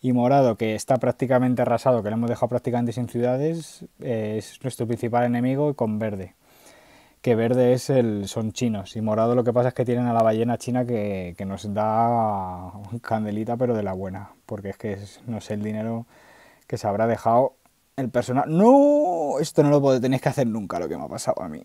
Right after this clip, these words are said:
<laughs> No podéis dejar nunca por, me he liado con la otra cuenta. Ahora voy a poner solo, bueno, los dos sin investigar. Madre mía,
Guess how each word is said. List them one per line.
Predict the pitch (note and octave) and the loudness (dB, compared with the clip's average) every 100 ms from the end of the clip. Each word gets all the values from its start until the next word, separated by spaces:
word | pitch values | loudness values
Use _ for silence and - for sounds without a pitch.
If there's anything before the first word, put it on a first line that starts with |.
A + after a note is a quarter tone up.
| - | -14
<laughs> | - - _ - | -14 -14 _ -6
No | C3+ B2+ | -2 0
podéis | C3 C3+ | 2 2
dejar | C3 - B2+ | 2 2 2
nunca | B2+ C#3+ D#3 D3+ | 2 0 2 4
por, | B2+ A#2 - - - - | 4 0 -6 -18 -20 -12
me | B2 | -2
he | C3 | 4
liado | C#3 A2 | 4 4
con | A3 | 0
la | B2 | 0
otra | C#3 B2+ | 0 -2
cuenta. | - D#3+ E3+ F3+ _ _ _ _ - _ _ | -2 0 -2 -2 _ _ _ _ -20 _ _
Ahora | - C#3+ D3 A#2 _ _ _ - | 0 6 6 4 _ _ _ -6
voy | D3 | 2
a | C#3+ | 2
poner | C#3+ C3+ A#2 | 4 2 0
solo, | D3 G#2 - - | 0 -2 -2 -6
bueno, | A2 B2 C3 D#3 E3 | -4 0 0 0 0
los | B2 G#2+ | 0 0
dos | C#3+ | -4
sin | C#3+ D#3+ | -2 -2
investigar. | D3 B2+ - G#2+ A#2 G#2+ - - - | 0 -2 -4 -8 -8 -10 -16 -20 -16
Madre | A#2 A2 A2+ C#3 B2+ | -12 -8 -4 -4 -4
mía, | A2 G#2 F#2+ | -4 -6 -12